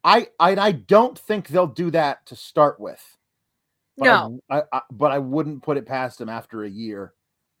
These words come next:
Speaker 1: You know what I mean? To just,
Speaker 2: Oh,
Speaker 1: like,
Speaker 2: for sure.
Speaker 1: to
Speaker 2: I don't
Speaker 1: completely,
Speaker 2: even think it'll
Speaker 1: completely
Speaker 2: take
Speaker 1: sour
Speaker 2: it.
Speaker 1: on the whole thing and then just, like, start burying him. It, like, intensely
Speaker 2: The s-, the
Speaker 1: burying him.
Speaker 2: second he
Speaker 1: Yeah.
Speaker 2: get-, he loses steam,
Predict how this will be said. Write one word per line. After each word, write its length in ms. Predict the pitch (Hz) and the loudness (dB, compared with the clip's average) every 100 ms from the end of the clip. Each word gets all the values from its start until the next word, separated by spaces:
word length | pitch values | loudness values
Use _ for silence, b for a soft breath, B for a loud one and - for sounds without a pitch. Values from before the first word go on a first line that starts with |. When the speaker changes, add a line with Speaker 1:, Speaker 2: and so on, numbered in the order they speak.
| _ _ _ | _ _ _
Speaker 1:
You 100 | 131 | -12
know 60 | 131 | -10
what 60 | |
I 40 | 127 | -8
mean? 280 | 127 135 131 _ _ | -10 -10 -14 _ _
To 60 | |
just, 220 | 113 120 508 | -16 -2 2
Speaker 2:
Oh, 100 | 466 | 2
Speaker 1:
like, 120 | - | -2
Speaker 2:
for 80 | 392 | -6
sure. 300 | 523 - - b | -4 -6 -8 b
Speaker 1:
to 80 | - | 2
Speaker 2:
I 60 | 320 | 2
don't 80 | 381 | 4
Speaker 1:
completely, 80 | 359 | 0
Speaker 2:
even 180 | 349 | -2
think 140 | 320 359 | -6 -4
it'll 120 | 247 | -2
Speaker 1:
completely 180 | 214 302 | -2 0
Speaker 2:
take 40 | 208 | 4
Speaker 1:
sour 280 | 175 180 | 6 6
Speaker 2:
it. 40 | 170 | 4
Speaker 1:
on 60 | |
the 80 | 170 | 2
whole 180 | 160 175 | 0 -2
thing 340 | - 165 156 | -2 -4 -4
and 80 | 143 | -6
then 120 | 139 | -6
just, 200 | 135 120 - | -8 -12 -6
like, 200 | 143 - _ | -6 -6 _
start 380 | - 156 135 104 | -4 -2 -2 -4
burying 320 | 139 139 131 | -4 -4 -6
him. 180 | 123 117 b b | -10 -14 b b
It, 120 | 180 | -4
like, 140 | 196 190 | -2 -2
intensely 680 | 202 180 170 180 262 320 294 - 285 | -4 -4 -2 -2 -2 -2 -2 -4 -8
Speaker 2:
The 160 | 262 | -6
s-, 260 | 349 269 214 | -4 -4 -4
the 60 | - | -2
Speaker 1:
burying 160 | 480 - | -2 -2
him. 200 | 370 359 | -4 -4
Speaker 2:
second 220 | 359 311 - | -8 -12 -14
he 140 | 247 277 | -14 -8
Speaker 1:
Yeah. 40 | |
Speaker 2:
get-, 240 | 247 233 233 208 202 | -4 -4 -6 -16 -16
he 180 | 233 254 | -12 -8
loses 480 | 240 233 196 185 | -8 -8 -8 -10
steam, 380 | - 180 151 208 | -12 -14 -16 -20